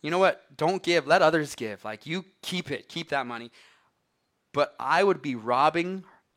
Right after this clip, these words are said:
them of a blessing. I would be robbing that person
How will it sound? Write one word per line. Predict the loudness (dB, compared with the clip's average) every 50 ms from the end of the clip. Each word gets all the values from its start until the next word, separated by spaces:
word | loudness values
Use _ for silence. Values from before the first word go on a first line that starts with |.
| _ _ _ _ _
them | -4 -2 -2 0 0 -2 -2 -4 -6 _ -10
of | -8 -6
a | -8 -8
blessing. | -6 -4 -4 -4 -4 -6 -8 -12 -14 -14 -16 -20 -20 _ _ _ _ _ _ _ _ _ _ _ _ _ _ _ _ 0
I | 2 2
would | 2 2
be | -2 -2
robbing | -4 -4 -2 0 0 2 2 0 0 -2 -4
that | -2 -4 -4 -4
person | -6 -6 -8 -8 -8 -10 -10 -10 -10